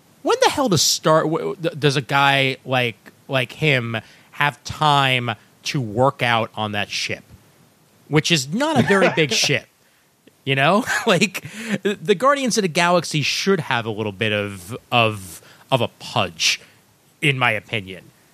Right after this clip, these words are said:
Speaker 1: because Star-Lord ain't, ain't going to the gym. Okay,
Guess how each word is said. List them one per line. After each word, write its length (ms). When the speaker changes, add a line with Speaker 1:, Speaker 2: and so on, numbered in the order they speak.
Speaker 1:
because 540
Star-Lord 720
ain't, 260
ain't 240
going 280
to 40
the 80
gym. 320
Okay, 240